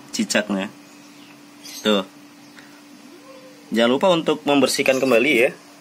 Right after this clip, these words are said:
eh, gelas Anda. Sekian informasi dari saya, guys.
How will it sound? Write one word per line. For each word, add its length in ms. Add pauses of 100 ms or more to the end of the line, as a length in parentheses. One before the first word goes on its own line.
(100)
eh, 280 (440)
gelas 240
Anda. 400 (920)
Sekian 480 (220)
informasi 560
dari 160
saya, 320
guys. 260